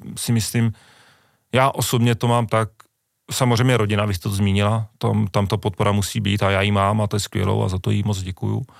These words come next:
A to myslím od všech, nejenom od manželky a od dětí, ale i od mých rodičů a celkově. Ale opravdu jít si za tím, říct si ty svoje silné stránky, nebát se toho,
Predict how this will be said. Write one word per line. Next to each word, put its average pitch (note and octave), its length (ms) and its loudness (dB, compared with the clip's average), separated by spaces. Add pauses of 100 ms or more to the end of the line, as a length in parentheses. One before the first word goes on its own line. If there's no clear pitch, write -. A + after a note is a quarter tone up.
(600)
A G2 260 -2
to - 100 -4
myslím G2+ 260 0
od G2 40 0
všech, G2+ 180 0
nejenom G2+ 260 2
od G2 120 2
manželky G2+ 420 0
a G2 40 0
od F#2 80 -4
dětí, G2 340 -6 (920)
ale G#2 260 2
i G2 280 -4
od G2+ 100 -2
mých G2+ 200 -2
rodičů G2 540 -4
a G2+ 100 -4
celkově. G#2+ 480 -4 (800)
Ale G#2+ 320 2
opravdu A2+ 420 0
jít G#2+ 240 -2
si C3+ 100 0
za G#2+ 120 2
tím, A2+ 400 0
říct G2 180 0
si A#2+ 100 -4
ty - 120 -6
svoje A#2 240 -2
silné A2 320 0
stránky, G#2+ 800 -2 (240)
nebát A2 380 0
se A2+ 120 -4
toho, G#2 560 -2